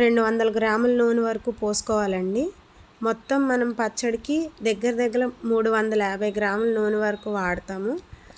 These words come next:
So కాబట్టి మిగిలిన రెండు వందల గ్రాముల నూనె వేసుకొని ఇప్పుడు ఇందులో అయితే మనం ఇందాక నానబెట్టుకున్న చింతపండుని గుజ్జు తీసుకొని ఆ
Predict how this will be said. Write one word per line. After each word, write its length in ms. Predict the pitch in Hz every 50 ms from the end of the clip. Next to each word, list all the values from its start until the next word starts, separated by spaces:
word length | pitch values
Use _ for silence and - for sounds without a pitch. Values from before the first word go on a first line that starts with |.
| - - - - - -
So 100 | - 262 247 247 247
కాబట్టి 460 | 233 220 202 214 226 - - 294 320 381 403 - - - - - - - - - - - - - - 240
మిగిలిన 300 | 247 247 214 254 262 269 269 240 247
రెండు 180 | 233 226 233 226 233
వందల 220 | 226 233 233 233 220 208
గ్రాముల 400 | 220 220 220 214 220 226 226 226 233 233
నూనె 280 | 226 214 214 226 277 339 349 - - - - - - 196 208
వేసుకొని 560 | 208 208 208 - - - 220 202 208 240 320 392 403 - - - - - 233
ఇప్పుడు 180 | 226 - 226 226
ఇందులో 240 | 220 220 226 233 233 233
అయితే 200 | 226 220 - 254 269 262 254
మనం 180 | 233 226 220 226 220 - - - - - - - - 233
ఇందాక 300 | 220 220 233 233 240 240 254 233
నానబెట్టుకున్న 640 | 214 208 208 220 214 233 226 233 - - 233 226 226 220 220 -
చింతపండుని 680 | 226 214 208 226 220 - 226 214 214 220 208 220 254 320 349 - - - - - - - - - 214
గుజ్జు 220 | 202 240 214 233 247 247
తీసుకొని 480 | 254 233 226 - - 226 226 226 254 294 277 -
ఆ 20 | -